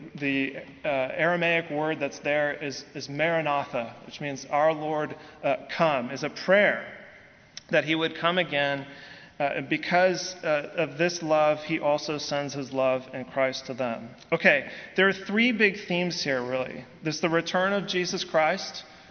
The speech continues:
Uh, you see it there with the things like the Maranatha, "Our Lord, come." There's also the grace of God.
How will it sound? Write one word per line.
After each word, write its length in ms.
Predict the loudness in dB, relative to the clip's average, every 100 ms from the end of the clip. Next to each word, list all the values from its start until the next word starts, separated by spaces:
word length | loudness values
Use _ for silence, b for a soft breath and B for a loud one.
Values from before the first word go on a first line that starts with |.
| B B -4
Uh, 100 | -2
you 160 | 0 -2
see 220 | 0 0
it 140 | 2
there 220 | 0 2
with 140 | 0 -4 -12 -18 -10
the 140 | -8
things 420 | -4 -4 -4 -2 0
like 220 | 0 -2
the 60 |
Maranatha, 600 | 0 2 2 2 0 -2 0
"Our 200 | 0 0
Lord, 400 | 2 2 0 -4 B B -2
come." 500 | 2 4 4 0 B B B -4
There's 180 | 0 4
also 320 | 4 4 0
the 120 | -2
grace 440 | 0 4 4 4
of 160 | -2 2
God. 540 | 4 6 6 4 0